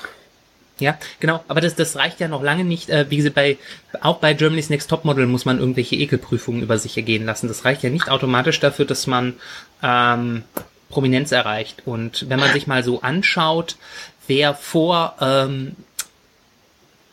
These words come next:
f-,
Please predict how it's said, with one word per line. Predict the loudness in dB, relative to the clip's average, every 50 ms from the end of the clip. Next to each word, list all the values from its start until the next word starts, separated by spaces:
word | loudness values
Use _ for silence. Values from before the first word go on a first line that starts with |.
| _ _ _ _ _ _ _ _ _ _ _ _ _ _ _ _ _ _ _ _ -12 -12 -12 -12 _ _ _ _ _ _ _ _ _ _ _ _ _ _ _ _ _ _ _ _ -20
f-, | -20 -16 -16